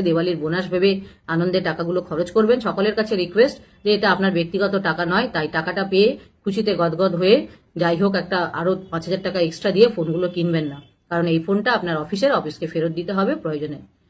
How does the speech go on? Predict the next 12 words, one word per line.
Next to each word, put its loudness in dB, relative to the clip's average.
আর -14
কোনো -2
নষ্ট 0
হলে 6
সেটাও -2
আপনার -6
দায়িত্ব। -12
তো -10
সবকিছু -6
চিন্তা -2
ভাবনা -4
করে 4